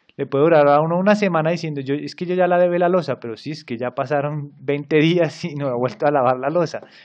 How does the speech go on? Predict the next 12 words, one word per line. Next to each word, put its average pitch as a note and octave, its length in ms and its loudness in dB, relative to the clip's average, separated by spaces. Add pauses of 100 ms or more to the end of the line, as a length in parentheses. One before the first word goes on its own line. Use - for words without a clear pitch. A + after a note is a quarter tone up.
(200)
Y D3+ 120 2
de C#3+ 60 8
verdad C3+ 260 4
a - 20 6
uno C3 120 0
le D#3+ 120 0
pasa B2+ 240 -2
mucho C3+ 260 -10
eso. B2+ 240 -10 (200)
Entonces, B2 520 -12 (320)
este C#3+ 240 -2
ejercicio E3 460 -2